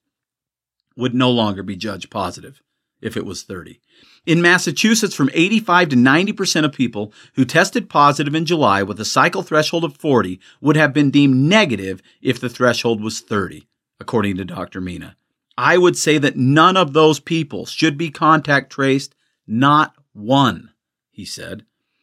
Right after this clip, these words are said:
Other experts informed of these numbers were stunned. "I'm really shocked that it could be that high. The proportion of people with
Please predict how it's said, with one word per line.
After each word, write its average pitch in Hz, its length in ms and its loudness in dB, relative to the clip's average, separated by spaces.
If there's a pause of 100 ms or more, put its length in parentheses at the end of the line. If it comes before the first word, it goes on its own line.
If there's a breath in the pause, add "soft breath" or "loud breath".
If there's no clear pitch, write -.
(160)
Other 180 300 -2
experts 170 540 0
informed 170 380 -2
of 156 80 -14
these 170 200 -4
numbers 180 360 0
were 202 140 -2
stunned. 240 920 0 (600)
"I'm 185 240 0
really 240 280 2
shocked - 800 0 (240)
that 151 140 2
it 185 100 -2
could 156 200 -4
be 170 220 -2
that 156 420 -2
high. 220 600 -4 (320)
The 156 100 -2
proportion 240 560 2
of 214 120 -2
people 208 340 -4
with 147 220 0